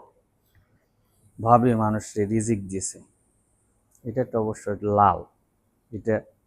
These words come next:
বড়, এটা হয়তো খাইতে আরো টেস্টি হবে। তবে এই গন্ধটা শুধু আপনার নাক পর্যন্ত, আপনি আপনার মুখের ভিতরে দিবেন, ওহ কি টেস্টি।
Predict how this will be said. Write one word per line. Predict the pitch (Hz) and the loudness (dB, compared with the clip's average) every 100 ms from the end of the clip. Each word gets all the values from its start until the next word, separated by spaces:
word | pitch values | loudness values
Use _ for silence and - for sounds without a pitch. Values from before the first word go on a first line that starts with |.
| _ | _
বড়, | 101 107 107 101 - 90 - _ _ _ _ _ _ _ | -12 -6 -6 -6 -4 -6 -6 _ _ _ _ _ _ _
এটা | 107 113 | -6 -2
হয়তো | 107 95 - | -2 -4 -6
খাইতে | 123 107 107 | -4 0 0
আরো | 101 98 | -2 -2
টেস্টি | 110 - 113 | -6 -6 -6
হবে। | 107 107 160 _ _ _ _ _ _ _ _ _ _ _ _ _ | -6 -6 -12 _ _ _ _ _ _ _ _ _ _ _ _ _
তবে | 120 120 - | -2 0 2
এই | 131 117 | 2 4
গন্ধটা | 139 156 143 143 147 | 4 6 6 4 0
শুধু | 151 139 135 | 0 2 2
আপনার | 135 127 113 _ 123 | 2 -2 -4 _ -2
নাক | 143 - | -2 -2
পর্যন্ত, | 151 131 120 98 90 - _ _ _ _ _ _ _ _ - | -2 0 -2 -2 -12 -16 _ _ _ _ _ _ _ _ -2
আপনি | 139 - 165 160 165 151 | -2 0 0 2 0 -2
আপনার | 151 151 143 139 - _ _ _ _ | 0 2 2 -2 -14 _ _ _ _
মুখের | 117 156 165 135 | 0 2 2 2
ভিতরে | 147 208 196 156 | 4 6 6 4
দিবেন, | 143 156 190 220 _ _ _ - | 4 4 2 -6 _ _ _ 4
ওহ | 214 - - - _ _ _ | 4 4 -4 -20 _ _ _
কি | 196 185 - | -2 -2 4
টেস্টি। | 165 165 - | 4 4 -2